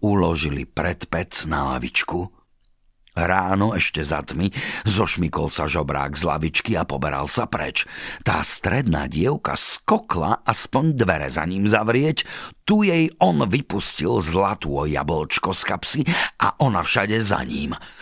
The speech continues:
že si ho uchytí. Z pikleta na dvor, zo dvora na ulicu, z ulice na pole, z poľa do hôr, až kým neprišli ta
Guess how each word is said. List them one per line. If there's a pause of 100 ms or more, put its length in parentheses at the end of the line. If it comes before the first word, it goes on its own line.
(120)
že
si
ho
uchytí. (260)
Z
pikleta
na
dvor, (320)
zo
dvora
na
ulicu, (160)
z (120)
ulice
na
pole, (260)
z
poľa
do
hôr, (100)
až
kým
neprišli
ta